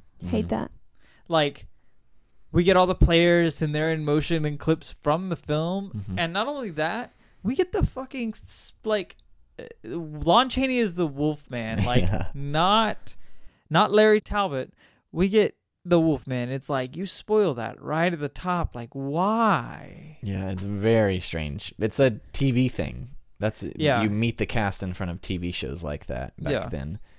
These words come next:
Speaker 2: and I don't know whose idea it was.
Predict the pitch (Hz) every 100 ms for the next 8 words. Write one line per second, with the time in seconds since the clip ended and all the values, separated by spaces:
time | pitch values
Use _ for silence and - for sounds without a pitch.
0 | _ - 76 - - - 85 80 82 85
1 | 85 87 107 - - 104 101 113 120 131
2 | 139 131 143 143 143 147 -